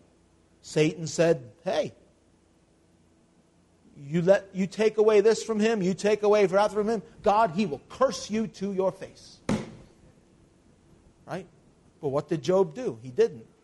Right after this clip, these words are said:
He patiently endured through it all. He had a hard time. He had friends who meant well, who gave him bad counsel.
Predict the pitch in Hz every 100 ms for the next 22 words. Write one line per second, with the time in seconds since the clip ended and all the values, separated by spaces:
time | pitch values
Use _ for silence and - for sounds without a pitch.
0 | _ _ _ 139 - 143 160 - 185 131
1 | 139 147 190 214 139 117 123 _ _ _
2 | _ - 131 151 196 104 113 _ _ _
3 | _ _ _ _ _ _ _ _ _ 143
4 | 147 220 160 175 156 156 135 151 208 214
5 | _ _ _ _ _ _ _ _ _ _
6 | 190 220 165 - 185 220 196 175 160 160
7 | 220 156 143 170 160 139 156 151 143 135
8 | 147 151 147 131 - 170 185